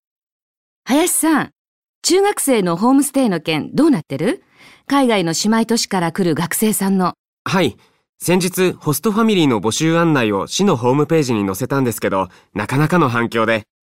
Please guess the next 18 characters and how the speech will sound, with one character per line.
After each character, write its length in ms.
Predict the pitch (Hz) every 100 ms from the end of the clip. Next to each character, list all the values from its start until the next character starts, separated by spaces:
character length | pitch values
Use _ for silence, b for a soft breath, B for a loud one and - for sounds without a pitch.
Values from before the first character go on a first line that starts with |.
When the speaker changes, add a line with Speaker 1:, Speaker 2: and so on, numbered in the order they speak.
| _
Speaker 2:
説 240 | - 147
明 140 | 220 233
会 220 | 190 139
へ 20 |
の 120 | 110
申 220 | 98 113 113
し 40 |
込 100 | 123
み 120 | 117
は 100 | 113
予 180 | 107 95
想 220 | 110 147
以 60 | 180
上 180 | 165 117
で 80 | 98
す。 220 | - - _
Speaker 1:
そ 420 | - 262 359
う。 40 | 220